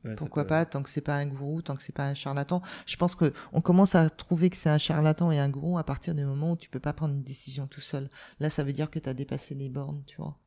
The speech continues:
Speaker 1: Mhm.
Speaker 2: T'as dépassé des limites, mais je pense que comme quand on est suivi par un psy, en fait, hein,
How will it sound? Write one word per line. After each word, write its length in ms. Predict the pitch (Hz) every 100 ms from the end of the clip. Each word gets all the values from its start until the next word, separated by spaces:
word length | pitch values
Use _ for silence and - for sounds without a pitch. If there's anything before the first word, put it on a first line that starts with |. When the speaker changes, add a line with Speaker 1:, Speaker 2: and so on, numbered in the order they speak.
| -
Speaker 1:
Mhm. 300 | 120 110 107 -
Speaker 2:
T'as 120 | 151
dépassé 380 | 147 143 143 160
des 140 | 156
limites, 360 | 143 143 160 -
mais 220 | 147 143 143 -
je 120 | - -
pense 240 | 185 -
que 80 | 165
comme 320 | - 151 147
quand 260 | 143 139 147
on 80 |
est 80 | 143
suivi 300 | 139 151 151
par 160 | 151 143
un 100 | 143
psy, 320 | - - 311
en 80 | 156
fait, 320 | - 151 -
hein, 160 | 165